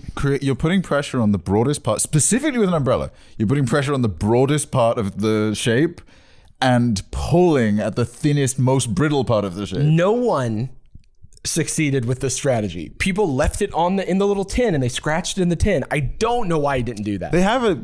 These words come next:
Speaker 1: yeah, they have a pin.
Speaker 2: They
Speaker 1: That's
Speaker 2: have a
Speaker 1: important to know.
Speaker 2: needle.
Speaker 1: They, they have equipment. It's
Speaker 2: Yeah,
Speaker 1: not
Speaker 2: yeah,
Speaker 1: like
Speaker 2: they
Speaker 1: you
Speaker 2: have a
Speaker 1: have
Speaker 2: little
Speaker 1: to pick it
Speaker 2: needle
Speaker 1: up.
Speaker 2: thing.
Speaker 1: Uh,
Speaker 2: Yeah, so I don't know what his strategy was, but none of that is aside. It's like, I have to say, just as a fan of games, I was like, "Buddy." But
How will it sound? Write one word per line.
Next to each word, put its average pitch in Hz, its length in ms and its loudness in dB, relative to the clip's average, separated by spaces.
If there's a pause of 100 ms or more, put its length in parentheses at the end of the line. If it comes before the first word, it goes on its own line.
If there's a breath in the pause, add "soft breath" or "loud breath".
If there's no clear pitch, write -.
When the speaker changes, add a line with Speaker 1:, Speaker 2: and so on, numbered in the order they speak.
(120)
Speaker 1:
yeah, 196 180 2
they 131 80 0
have 202 80 -2
a 254 80 -4
pin. 85 460 0
Speaker 2:
They 135 160 0
Speaker 1:
That's 202 60 2
Speaker 2:
have 170 100 0
a - 20 2
Speaker 1:
important 170 260 4
to 165 60 2
know. 131 120 2
Speaker 2:
needle. 127 120 0
Speaker 1:
They, 160 400 0
they 151 140 -4
have 175 120 0
equipment. 180 520 -2
It's 139 120 0
Speaker 2:
Yeah, 180 100 2
Speaker 1:
not - 100 2
Speaker 2:
yeah, 160 60 4
Speaker 1:
like 151 80 4
Speaker 2:
they - 100 0
Speaker 1:
you 139 60 4
Speaker 2:
have - 20 4
a 143 60 4
Speaker 1:
have 156 80 2
Speaker 2:
little 165 60 0
Speaker 1:
to 156 40 0
pick 151 60 2
it 156 40 2
Speaker 2:
needle 156 200 2
Speaker 1:
up. 104 60 2
Speaker 2:
thing. 92 120 -6 (760 loud breath)
Speaker 1:
Uh, - 60 0
Speaker 2:
Yeah, - 80 4
so - 140 2
I 180 100 0
don't 214 80 0
know 240 80 0
what 214 160 0
his 214 100 0
strategy 135 380 0
was, 98 160 0
but - 140 0
none 185 160 0
of 220 80 -2
that 190 180 0
is 147 140 -2
aside. 127 280 -6
It's 151 140 -2
like, 165 140 -2
I 147 100 0
have 175 300 -2
to 185 100 -2
say, 135 520 0 (140)
just 127 220 -2
as 123 100 -2
a 117 60 -2
fan 123 360 0
of 107 120 -6
games, 104 460 -2
I 110 120 -2
was 95 120 -4
like, - 240 -8
"Buddy." 85 320 -6 (280 soft breath)
But - 380 -4